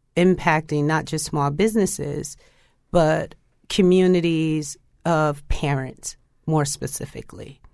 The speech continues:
We have a lot of our Hartford students who are being bused to suburban schools, and the way that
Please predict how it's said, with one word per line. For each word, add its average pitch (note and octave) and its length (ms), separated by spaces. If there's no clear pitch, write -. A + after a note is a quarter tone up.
We E3+ 100
have E3 140
a D#3+ 40
lot D3+ 260
of D3+ 100
our D3 100
Hartford D3 460
students D3 600
who D#3 240
are C#3+ 280
being D3 320
bused C#3+ 460
to C3+ 220
suburban C#3+ 600
schools, A#3 480
and D#3+ 120
the C#3+ 60
way D3 280
that C#3+ 360